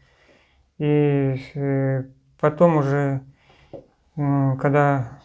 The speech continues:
все это закончилось в Мариуполе, я имею в виду, когда можно было ходить, там я видел в городе дома, э, которые были сложены, ну, от авиабомб, скорее всего.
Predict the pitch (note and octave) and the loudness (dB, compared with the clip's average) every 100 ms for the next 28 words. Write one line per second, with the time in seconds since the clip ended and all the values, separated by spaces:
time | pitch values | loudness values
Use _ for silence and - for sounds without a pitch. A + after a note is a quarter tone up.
0 | - D3+ D3 C#3+ C#3+ C3+ C#3+ E3 D#3+ D3 | -8 -2 0 0 0 0 0 0 -2 -2
1 | B2+ - C#3 C#3 C3+ C3+ C3 C3 C3 C3 | -4 0 2 2 0 -2 -2 0 0 -2
2 | C3 C3+ B2 - C#3+ C3+ C#3+ C3+ C#3 C3+ | -2 -2 -4 -4 -2 2 2 2 0 2
3 | C3+ C3+ C3+ D3+ D3+ - C3+ C3 C3 C3 | -2 -2 -4 -4 -6 -8 -4 -4 -2 -2
4 | C#3 C3 C3+ C3 - C3+ C#3 C#3 C3+ C#3 | -2 -2 -4 -6 -8 -2 0 0 -2 -4
5 | - - - - - _ _ _ C#3+ D3 | -8 -20 -20 -20 -20 _ _ _ 2 4
6 | D#3 D3+ D3+ C3+ C3+ C3+ C3+ C3+ C#3+ C#3 | 4 2 -2 -2 -2 -2 -4 -4 -4 -2
7 | C3+ C3+ C3 - - _ _ _ _ _ | 0 -2 -4 -8 -20 _ _ _ _ _
8 | _ _ _ _ C#3+ C#3+ C#3 C3+ B2 D3+ | _ _ _ _ 0 2 4 0 -2 0
9 | D3+ C#3 C#3 C3+ C3 - - _ _ _ | 0 2 0 0 -2 -6 -18 _ _ _
10 | _ _ - C#3 C3 C3+ _ _ _ _ | _ _ -8 -6 -6 -10 _ _ _ _
11 | _ _ _ _ C#3+ C3+ C#3 C#3+ C3+ C3+ | _ _ _ _ -8 -2 0 2 2 2
12 | C3+ C3 - _ _ _ _ _ _ _ | 0 -2 -14 _ _ _ _ _ _ _
13 | _ - C3 B2 - C3+ B2+ | _ -4 -2 -2 -4 -4 -4